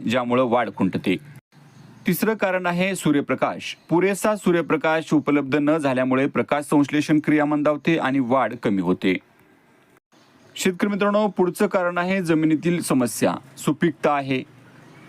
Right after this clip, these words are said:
जमिनीमध्ये आवश्यक पोषक तत्वांची म्हणजेच नत्र, स्फुरद, पालाश कमतरता असल्यास वाढ व्यवस्थित होत नाही. पाण्याचा निचरा, पाणथळ जमिनीत मुळांना हवा मिळत नाही आणि अन्नद्रव्ये शोषली जात नाहीत,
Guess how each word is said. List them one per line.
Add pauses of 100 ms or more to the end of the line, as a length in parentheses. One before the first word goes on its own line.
जमिनीमध्ये
आवश्यक
पोषक
तत्वांची
म्हणजेच
नत्र,
स्फुरद,
पालाश
कमतरता
असल्यास
वाढ
व्यवस्थित
होत
नाही. (500)
पाण्याचा
निचरा,
पाणथळ
जमिनीत
मुळांना
हवा
मिळत
नाही
आणि
अन्नद्रव्ये
शोषली
जात
नाहीत,